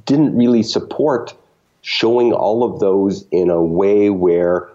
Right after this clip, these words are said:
a product owner could do drag and drop and edit it and sort it and do all that sort of things you wanted to do.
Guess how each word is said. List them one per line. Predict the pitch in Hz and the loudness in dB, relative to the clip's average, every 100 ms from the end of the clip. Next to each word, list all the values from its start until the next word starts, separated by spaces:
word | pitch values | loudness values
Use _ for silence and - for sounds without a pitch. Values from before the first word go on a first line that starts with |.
| - | -10
a | |
product | 90 104 95 95 | -6 -2 -2 -2
owner | 92 90 87 | 0 0 0
could | 87 76 | -2 -2
do | 82 | -2
drag | 76 64 78 | 0 -2 -2
and | 62 | -4
drop | - 147 139 135 - | -2 -2 -2 -4 -6
and | 82 73 - | -4 -4 -4
edit | 117 120 120 120 | -2 0 0 0
it | 113 - | 0 0
and | 80 - | -4 -4
sort | - 123 | -2 0
it | 123 104 | 0 -2
and | 95 | 0
do | 143 | 0
all | 135 131 | 0 -2
that | 120 - | -4 -2
sort | 117 | -2
of | 120 | 0
things | 120 107 | -2 0
you | 101 | 0
wanted | 98 101 87 | 0 -2 -2
to | - | -4
do. | 85 151 139 101 | -2 2 2 0